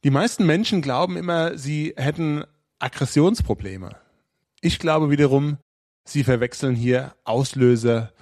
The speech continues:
mit Ursachen. Denn ich sage dir, dass die Personen vor dir an der Kasse letztendlich nicht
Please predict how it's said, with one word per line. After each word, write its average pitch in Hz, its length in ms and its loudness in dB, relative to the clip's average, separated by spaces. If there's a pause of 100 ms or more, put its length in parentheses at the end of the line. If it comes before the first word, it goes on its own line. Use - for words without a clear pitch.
(260)
mit 120 160 -4
Ursachen. 101 460 -8 (1400)
Denn 160 140 2
ich 254 160 -2
sage 180 380 0
dir, 196 420 2 (380)
dass 160 180 4
die 170 120 0
Personen 139 840 2 (100)
vor 135 640 2 (220)
dir 160 440 -2
an 135 120 0
der 123 100 2
Kasse 196 320 0
letztendlich 139 920 -2 (380)
nicht - 580 2